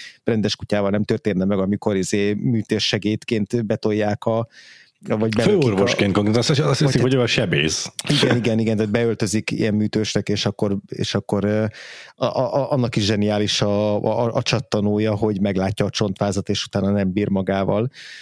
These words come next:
Speaker 1: Ö, tehát, hogy itt is tök jól öt-, ötvözik azt, hogy ő egyrészt, ö, egy karakter, de másrészt egy kutya.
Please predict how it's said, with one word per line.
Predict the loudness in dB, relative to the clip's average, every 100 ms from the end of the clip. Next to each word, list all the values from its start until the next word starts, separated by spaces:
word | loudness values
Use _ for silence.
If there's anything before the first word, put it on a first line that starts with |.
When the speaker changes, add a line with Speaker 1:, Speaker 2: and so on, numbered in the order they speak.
| -16 -10 -2
Speaker 1:
Ö, | 0
tehát, | 2 2 0 0
hogy | 0
itt | 0 0
is | -2
tök | -2 0
jól | 0 0
öt-, | 0 -2
ötvözik | -2 0 -2 0
azt, | -2 -2 -2
hogy | 0
ő | 2 2
egyrészt, | 0 0 -2 -2 -2
ö, | 0 2 0 0
egy | -2 -2
karakter, | 0 0 -2 -2 -2 0
de | 0
másrészt | 0 -2 -4 -6
egy | -8 -4
kutya. | -6 -2 -2 -2